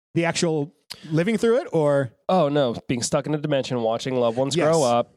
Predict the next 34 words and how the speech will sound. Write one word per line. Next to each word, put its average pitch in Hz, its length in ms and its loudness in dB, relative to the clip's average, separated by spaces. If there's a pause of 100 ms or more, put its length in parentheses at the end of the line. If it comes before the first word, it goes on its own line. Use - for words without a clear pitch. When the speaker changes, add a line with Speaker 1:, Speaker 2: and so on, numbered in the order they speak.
(140)
Speaker 2:
dying, 120 540 2
feeling 156 300 0
alone, 127 360 2
causing 120 300 -2
them 123 100 -4
to 117 60 -2
feel 110 280 0
lonely 117 400 2
and 113 100 2
angry. 107 340 0
The, 98 160 -2 (380)
yeah, 123 180 0
that'd 92 240 -4 (100)
be - 100 -6 (120)
awful. - 540 -4
Speaker 1:
Yeah. 113 240 -8 (140)
It's, - 320 -4 (140)
and 180 120 0
here's 214 100 2
the 190 60 -2
thing. 196 160 -2
Speaker 2:
Especially 131 380 0
as 110 100 0
Indians. 98 500 -2 (160)
Speaker 1:
What? 180 220 -2 (420)
Not 170 380 0 (200)
Native 160 440 0
Americans 170 560 0
in 165 60 -2
this 151 140 0
movie, 156 300 0
okay? 175 960 -2
<laughs> - 480 -12
Uh, 190 380 4